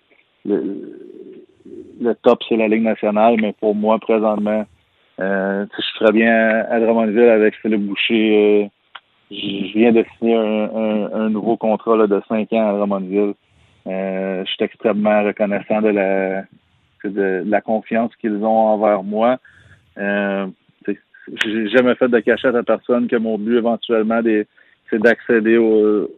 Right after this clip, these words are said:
au rang professionnel, mais, euh, tu sais, c'est pas quelque chose qu'on, on a, que j'ai discuté avec Dominique. Euh,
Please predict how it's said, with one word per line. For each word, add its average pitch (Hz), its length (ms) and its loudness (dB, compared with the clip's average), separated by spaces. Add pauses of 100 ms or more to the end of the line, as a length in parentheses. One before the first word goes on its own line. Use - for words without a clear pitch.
au 127 220 2
rang 123 160 4
professionnel, 120 800 2
mais, 104 220 -4 (580)
euh, 98 540 -6
tu - 80 -14
sais, - 80 -18
c'est 107 100 -8
pas 117 120 2
quelque 113 200 -2
chose 117 240 -2
qu'on, 104 480 -2
on 107 180 -2
a, 101 420 0 (380)
que 101 120 -2
j'ai 101 120 -2
discuté 101 500 -4
avec 104 260 0
Dominique. 101 440 -4 (600)
Euh, 90 600 -6